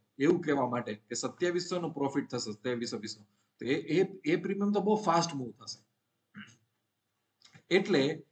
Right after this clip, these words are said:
તમે જે અલગ અલગ strike purchase કરશો ને, બરોબર, અમુક expensive premium હશે, અમુક average premium હશે અને અમુક cheap હશે. જો cheap premium લીધું તો slow profit થશે, તમને slow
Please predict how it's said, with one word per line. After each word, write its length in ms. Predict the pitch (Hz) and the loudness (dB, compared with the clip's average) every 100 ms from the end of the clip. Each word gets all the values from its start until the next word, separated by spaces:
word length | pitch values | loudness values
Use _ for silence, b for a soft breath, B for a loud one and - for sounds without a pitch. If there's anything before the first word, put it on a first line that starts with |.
| _ _ _ _ _ | _ _ _ _ _
તમે 260 | 127 135 208 | -4 0 0
જે 160 | 220 240 | 2 0
અલગ 460 | - - 131 170 165 | -2 -2 0 2 4
અલગ 200 | 185 185 | 2 2
strike 580 | - - 123 131 165 165 - - | -6 -8 -2 0 0 -2 -16 -12
purchase 460 | - 127 123 175 170 | -6 -4 0 0 0
કરશો 340 | - 208 - 247 | 0 -2 0 -4
ને, 80 | - _ _ _ _ _ _ _ | -6 _ _ _ _ _ _ _
બરોબર, 280 | 127 151 190 202 - _ - | -2 0 0 -4 -10 _ -10
અમુક 260 | 123 156 | -8 -6
expensive 680 | 139 131 - - 156 160 156 | -6 -6 -6 -4 -2 0 0
premium 400 | 151 143 135 123 | 2 0 0 -2
હશે, 240 | 120 123 117 - | -4 -4 -4 -4
અમુક 220 | 131 156 - | -6 -6 -4
average 460 | 127 127 147 147 - | 0 2 4 2 2
premium 360 | 143 139 120 | -2 0 -2
હશે 180 | 110 - | -4 -4
અને 140 | 117 139 | -6 -6
અમુક 220 | 160 170 - | -8 -10 -6
cheap 300 | 190 180 120 | -4 -2 -4
હશે. 180 | 104 - _ _ _ _ _ _ | -8 -10 _ _ _ _ _ _
જો 160 | 117 156 156 | 0 0 0
cheap 280 | - 214 269 - - | 0 4 4 2 -2
premium 420 | 214 214 220 202 | 0 2 2 2
લીધું 340 | 214 175 147 139 - _ _ | 4 8 6 6 -4 _ _
તો 100 | 143 | -4
slow 420 | 139 - - 147 127 | -4 -6 0 2 2
profit 440 | 117 113 117 104 | 0 -6 -6 -8
થશે, 220 | 113 110 | -10 -10
તમને 220 | 107 104 | -10 -10
slow 300 | 104 - 160 | -8 -4 2